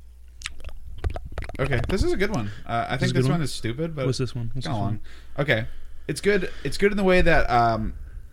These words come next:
Speaker 1: I wanna know the answer.
Speaker 2: I love answers.
Speaker 1: So, uh, "Am I the asshole for wanting my wife to stay up during a road trip and talk to me?"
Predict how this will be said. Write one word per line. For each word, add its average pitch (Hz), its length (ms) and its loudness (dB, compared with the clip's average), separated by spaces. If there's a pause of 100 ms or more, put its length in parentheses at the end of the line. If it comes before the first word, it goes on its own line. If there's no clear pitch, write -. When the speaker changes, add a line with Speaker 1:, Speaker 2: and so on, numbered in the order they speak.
(220)
Speaker 1:
I 117 160 2
wanna 113 240 2
know 107 140 -2
the 98 180 -4
answer. 104 360 -8 (220)
Speaker 2:
I 123 60 4
love 113 240 6
answers. 104 300 0
Speaker 1:
So, 104 260 0
uh, 101 200 6 (360)
"Am 175 140 4
I 196 40 4
the 190 100 6
asshole 160 340 8
for 139 120 2
wanting 139 280 4
my 160 140 4
wife 113 380 8
to 117 80 4
stay 123 380 4
up 117 180 8
during 117 220 4
a 110 80 0
road 104 260 0
trip 98 320 0
and 101 160 2
talk - 320 0
to - 60 -8
me?" - 220 -4